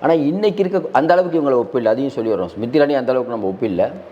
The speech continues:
இன்னைக்கு அமேதியில நடந்த சம்பவம் பெரும்பாலான காங்கிரஸ் தொண்டர்களிடையே ஒரு கோவத்தையும், ஆ, அப்புறம் சமாஜ்வாதி தொண்டர்கள்ட்ட ஒரு, ஒரு பெரிய ஒரு தாக்கத்தை ஏற்படுத்தியிருக்குன்னு சொல்லலாம். ஏன்னா,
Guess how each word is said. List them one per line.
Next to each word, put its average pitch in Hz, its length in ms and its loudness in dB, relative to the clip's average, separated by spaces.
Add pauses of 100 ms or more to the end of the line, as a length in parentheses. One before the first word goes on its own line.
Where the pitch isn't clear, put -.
(480)
இன்னைக்கு 226 640 2
அமேதியில 175 520 2
நடந்த 131 380 0
சம்பவம் 131 540 -2 (340)
பெரும்பாலான 180 1080 0
காங்கிரஸ் 170 600 -2
தொண்டர்களிடையே 143 880 0
ஒரு 123 320 2
கோவத்தையும், 143 560 2 (420)
ஆ, 113 420 2
அப்புறம் 120 360 2
சமாஜ்வாதி 175 460 0
தொண்டர்கள்ட்ட 139 520 0
ஒரு, 107 520 0 (320)
ஒரு 110 160 0
பெரிய 151 360 2
ஒரு 120 180 -4
தாக்கத்தை 143 460 0
ஏற்படுத்தியிருக்குன்னு 120 460 -4
சொல்லலாம். 104 480 0
ஏன்னா, 110 180 -2